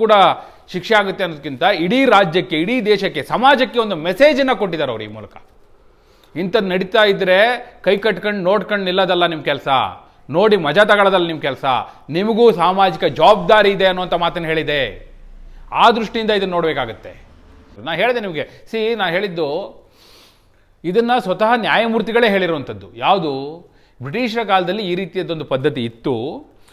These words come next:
ಬ್ರಿಟಿಷ್ ಆಳ್ವಿಕೆ ಮಾಡುವಾಗ ವಿಲಿಯಂ ಬೆಂಟಿಂಕ್ ಅಂತ ಗವರ್ನರ್ ಜನರಲ್, ಆತ ಎಲ್ಲೇ ಕಳ್ತನ ಆಗಲಿ, ಕಳ್ತನ ಆದರೂ, ದಾಂಧಲೆ ಆದರೂ, ಇಂಥ ಹೇಯ ಕೃತ್ಯ ನಡೆದರೆ, ಘೋರ ಕೃತ್ಯಗಳು ನಡೆದರೆ, ಆಗ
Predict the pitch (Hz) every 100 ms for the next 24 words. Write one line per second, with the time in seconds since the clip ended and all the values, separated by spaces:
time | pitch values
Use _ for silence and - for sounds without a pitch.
0 | _ _ 151 247 214 196 202 196 196 190
1 | 185 165 156 160 139 117 98 104 196 269
2 | - _ _ _ 131 170 262 254 160 196
3 | 202 233 202 165 131 104 151 185 165 131
4 | 113 120 208 202 131 202 151 117 175 254
5 | - 214 220 262 208 135 98 - 135 156
6 | 180 170 147 135 135 127 131 196 202 190
7 | 156 139 143 147 139 185 226 180 170 185
8 | 160 135 131 123 127 202 226 185 - -
9 | - - 175 208 190 160 151 127 156 180
10 | 160 220